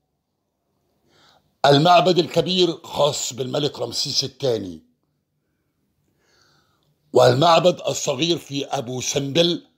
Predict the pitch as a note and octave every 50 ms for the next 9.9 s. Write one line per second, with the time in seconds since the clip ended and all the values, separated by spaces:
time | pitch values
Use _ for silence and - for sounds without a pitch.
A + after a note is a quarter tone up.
0 | _ _ _ _ _ _ _ - - - E3+ F#3+ F#3+ D3 - - - - _ _
1 | _ _ _ _ - C3+ C3 A2 E3 D#3 E3 E3+ D#3 D#3 D#3+ C#3+ - - - B2
2 | B2 A#2+ C#3+ D#3+ D#3+ D3 - _ _ _ _ _ _ _ - B2 C3 B2 B2 -
3 | - - E3 D#3+ A#2+ - - D3 C3 - - - D#3 D#3+ D#3 D#3+ E3 E3 E3 D3+
4 | - - _ _ _ _ _ _ _ _ _ _ _ _ _ _ _ _ _ -
5 | - B2 A#2 G2 C#3+ D#3 E3 D#3+ C#3 D#3 D3+ C#3+ C3 C#3+ B2 A#2 C#3 B2+ - -
6 | - E3 D#3+ D3+ D3 D3+ C#3+ C#3 - - _ _ _ _ - C#3 C#3 B2+ B2+ A#2+
7 | G#2+ - - - G#2+ A#2 C#3+ D#3+ D#3 - D3 B2 - - - _ _ _ _ _
8 | _ _ _ - A#2 C3+ D3+ D3 C#3+ D3+ D3 C#3 C3+ D3+ D#3 F3 D#3 - - -
9 | _ _ _ _ _ _ - A#2 A#2+ C3 - C#3 C#3 B2+ - _ _